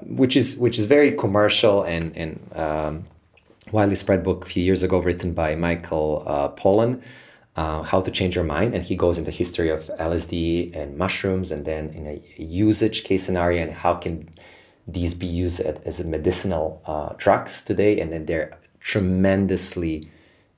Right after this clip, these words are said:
uh, well cures for, uh, many types of depression and so on and so forth.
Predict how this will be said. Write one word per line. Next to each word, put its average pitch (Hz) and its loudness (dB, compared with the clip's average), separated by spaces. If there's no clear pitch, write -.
uh, 73 -8
well 90 4
cures 82 -2
for, - -4
uh, - -14
many 90 2
types 82 -2
of 82 -10
depression 76 -6
and 73 -8
so 73 -2
on - -6
and - -8
so 78 -14
forth. 120 4